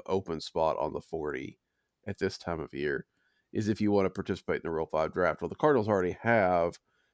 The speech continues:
you know, Wilking Rodriguez, who's gonna have to be treated as a Rule five player this year. They're not likely to take another one, right? They're not gonna take another person that they have to store on the major league roster. So they don't really need the spot for that. And then, you know,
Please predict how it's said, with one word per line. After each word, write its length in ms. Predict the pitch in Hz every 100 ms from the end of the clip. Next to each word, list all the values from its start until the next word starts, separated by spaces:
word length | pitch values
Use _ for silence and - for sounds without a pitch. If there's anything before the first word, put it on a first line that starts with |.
| _
you 80 | 101
know, 80 | 92
Wilking 320 | 104 98 95
Rodriguez, 580 | 82 87 95 139 101 90
who's 160 | 113 -
gonna 220 | 113 113
have 160 | 101
to 60 | -
be 80 | 92
treated 340 | - 120 107
as 140 | 92 85
a 80 | 85
Rule 220 | 90 85
five 300 | 82 80 78
player 300 | 87 80 76
this 240 | 69 -
year. 160 | 90 67
They're 140 | 85
not 220 | 113 113
likely 360 | 78 101 95 87
to 100 | -
take 280 | - 80 -
another 300 | 78 64 -
one, 160 | 62 53
right? 280 | 71 85 - -
They're 120 | 87
not 160 | 87 82
gonna 100 | 87
take 200 | 82 85
another 240 | 87 80
person 320 | 76 71 71
that 120 | 76 80
they 80 | 78
have 160 | 69 _
to 160 | 64 - _ - - - _
store 420 | - - 104 95 78
on 160 | 76
the 80 | 69
major 280 | 80 73 -
league 160 | 69 65
roster. 360 | 76 76 -
So 140 | - 95
they 60 |
don't 160 | 110 117
really 160 | 117 107
need 420 | 101 101 104 95
the 140 | 92
spot 340 | - 76 58 -
for 80 | 82
that. 440 | 131 107 82 71 -
And 200 | 101 101
then, 300 | 123 127 120 _ _ _ _ _ _ -
you 80 | 156
know, 300 | 127 123